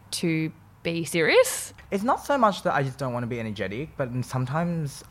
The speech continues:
Speaker 2: I just don't have the energy and I just can't be, like, I found that over the last two weeks I've been really busy. So I go into meetings and usually it's, "Hey babe, how are you?" blah, blah, blah. But it's literally, "Hey, how are you all?" And then we would sit down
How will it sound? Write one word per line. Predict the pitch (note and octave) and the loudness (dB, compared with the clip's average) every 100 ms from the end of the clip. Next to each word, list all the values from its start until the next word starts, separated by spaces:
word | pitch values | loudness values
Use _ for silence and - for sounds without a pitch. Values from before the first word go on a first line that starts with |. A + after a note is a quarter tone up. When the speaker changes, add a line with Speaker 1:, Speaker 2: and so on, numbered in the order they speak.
| - | -2
Speaker 2:
I | A#2 | 0
just | A2+ A2 - | 0 -4 -8
don't | - G2 G2+ | -2 -2 -2
have | - - G#2+ B2+ | -8 -4 -4 -4
the | A#2 | -6
energy | G2+ F#2 F2+ D2+ | -6 -6 -8 -10
and | D#2+ G2+ | -4 -2
I | |
just | G2 G2+ - | -2 -6 -10
can't | - G2+ G2+ F#2+ | -4 0 0 -4
be, | - G2+ F#2+ G2+ - - - - - | -6 -6 -6 -10 -18 -20 -20 -20 -14
like, | - C#3 C#3 | 4 4 6
I | C#3 | 4
found | D3 C#3+ C#3+ F3+ | 4 4 4 4
that | F3+ - - | -4 -10 -4
over | G#2+ B2+ | 0 2
the | C3 | 2
last | B2 C3+ | 0 0
two | D#3 | -2
weeks | C#3 A#2+ | -2 -2
I've | A#2 | -2
been | A#2 A2 | -2 -2
really | G#2 | -2
busy. | G2+ G2+ F#2+ E2 - - - | -4 -6 -8 -10 -16 -20 -20
So | - - A#2+ | -4 0 2
I | A#2+ | 2
go | B2 | 2
into | B2 C3 | 2 2
meetings | B2 G#2+ F#2+ F2+ F#2 - - | 0 0 0 -4 -8 -10 -2
and | A2+ | 0
usually | A#2 B2 C#3+ C#3+ | 2 0 0 -2
it's, | C#3 - - - - | -4 -12 -20 -20 -4
"Hey | D4 G4 | 0 4
babe, | A3 G#3 G#3+ | 8 8 6
how | G#3 G#3 | 8 10
are | F#3 | 10
you?" | G3 F3+ | 8 4
blah, | E3+ | 2
blah, | D#3+ | 2
blah. | D3+ C#3+ | 2 4
But | C3 C3 | 2 -2
it's | C3 | -8
literally, | C#3+ D#3+ C3+ - - | -8 -6 -6 -8 -20
"Hey, | - F3 | -2 0
how | D3 C#3 | 2 4
are | C3 | 4
you | C3 B2+ | 2 -2
all?" | A2 G2 - - - | -2 -4 -8 -20 -10
And | A2+ | -4
then | A#2+ | -2
we | A2+ | -2
would | A2+ | -4
sit | - A#2+ | -6 -8
down | G#2 G#2 | -2 0